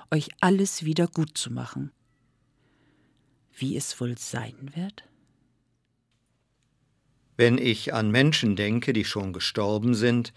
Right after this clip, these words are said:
Speaker 2: dann beschäftigt mich die Frage, welche Toten sind dir besonders vertraut? Ich denke an Eltern und andere Verwandte, an manche Weggefährten, Freunde und Bekannte.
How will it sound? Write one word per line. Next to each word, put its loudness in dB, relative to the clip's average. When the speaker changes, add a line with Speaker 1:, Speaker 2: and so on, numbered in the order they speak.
Speaker 2:
dann 4
beschäftigt 4
mich -2
die -4
Frage, 2
welche 4
Toten -6
sind 4
dir 4
besonders 0
vertraut? -10
Ich -14
denke 0
an -8
Eltern 0
und -10
andere 2
Verwandte, 0
an 4
manche 4
Weggefährten, 2
Freunde 4
und -6
Bekannte. -4